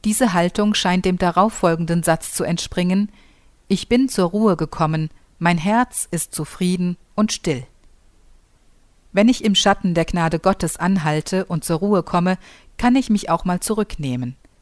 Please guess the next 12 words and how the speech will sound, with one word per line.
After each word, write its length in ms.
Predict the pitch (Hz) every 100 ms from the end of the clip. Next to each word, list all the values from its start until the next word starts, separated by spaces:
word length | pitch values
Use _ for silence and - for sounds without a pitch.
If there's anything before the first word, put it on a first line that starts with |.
| _ _ _ _ _ 175
Ich 160 | -
muss 180 | 202 -
nicht 240 | 175 -
unerreichbaren 760 | 196 185 170 175 175 170 165 165
Zielen 400 | - 220 180 156
nacheifern, 680 | 151 160 - 160 - 165 160 - - -
muss 220 | 214 -
keine 260 | - 240 233
Vergleiche 560 | 208 - 196 220 -
mit 220 | 175 - 180
anderen 400 | 196 180 156 -
anstellen, 680 | 156 151 - 156 156 156